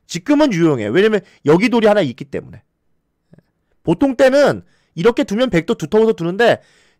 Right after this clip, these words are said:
지금은 여기 있는 수가 만약 이렇게 진행이 됐다면 좀 뻘쭘한 수가 되죠. 별로 큰 자리 아닌 곳에 지키게 되니까.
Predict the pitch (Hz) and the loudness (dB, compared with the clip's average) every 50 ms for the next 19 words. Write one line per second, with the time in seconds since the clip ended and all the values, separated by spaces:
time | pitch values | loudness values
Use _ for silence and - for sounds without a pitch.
0 | _ _ - 185 202 - 285 285 285 294 254 202 190 202 214 269 262 262 262 269 | _ _ -12 -10 -4 -2 0 2 2 2 4 4 2 2 2 0 -2 0 0 -2
1 | 262 226 254 240 269 269 233 170 123 95 90 _ _ _ _ _ _ _ _ - | -2 -2 0 2 2 4 4 2 2 -2 -4 _ _ _ _ _ _ _ _ -2
2 | - 180 208 254 226 196 247 254 - 277 226 226 254 254 247 190 226 220 - 233 | 0 2 2 2 2 0 0 0 0 -2 -2 -2 -4 -4 -4 -4 -6 -2 -2 -2
3 | 226 233 214 - 240 208 - 277 311 311 - 311 311 277 233 226 196 165 127 110 | -2 -2 -6 -8 -6 0 2 2 2 2 -2 -2 -2 -2 -2 -2 -4 -4 -4 -4
4 | 87 92 80 87 _ - 143 151 165 165 147 143 - - - 285 254 277 254 226 | -6 -8 -10 -10 _ -10 -8 -6 -4 -4 -4 -6 -8 -12 -12 -6 -2 -2 0 2
5 | 180 131 123 135 143 143 135 131 - 131 - - - _ - 127 107 113 101 101 | 2 0 0 -2 -6 -8 -8 -8 -8 -10 -12 -12 -20 _ -14 -14 -12 -12 -14 -16
6 | 87 - 104 135 190 | -14 -12 -12 -12 -12